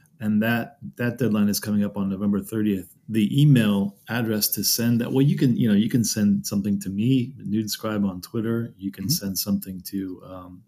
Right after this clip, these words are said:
Speaker 1: to my colleague Ted at, it's, the address is submissions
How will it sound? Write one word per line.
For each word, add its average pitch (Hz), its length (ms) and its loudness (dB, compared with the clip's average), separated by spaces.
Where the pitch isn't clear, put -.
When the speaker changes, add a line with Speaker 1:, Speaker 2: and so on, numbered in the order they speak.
Speaker 1:
to - 100 -10
my 98 140 -2
colleague 98 400 -6
Ted 110 400 -6
at, 107 400 -6
it's, - 580 -6
the 101 220 2
address 104 440 -2
is 95 200 0
submissions 120 1200 0